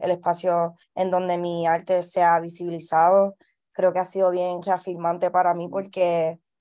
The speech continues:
yo me regresé de los Estados Unidos hace dos años y una de las razones por qué me regresé fue por eso, porque sentía que todo lo que yo estaba trayendo con mi arte no se estaba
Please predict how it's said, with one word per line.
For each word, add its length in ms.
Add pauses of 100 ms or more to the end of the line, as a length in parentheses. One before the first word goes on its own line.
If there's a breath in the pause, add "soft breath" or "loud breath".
(140)
yo 140
me 100
regresé 380
de 100
los 80
Estados 400
Unidos 260
hace 180
dos 200
años 440
y 360
una 260
de 60
las 100
razones 300
por 180
qué 140
me 100
regresé 320
fue 140
por 160
eso, 160
porque 320
sentía 380
que 260 (400 soft breath)
todo 280
lo 100
que 100
yo 80
estaba 340
trayendo 800
con 160
mi 140
arte 320
no 100
se 140
estaba 680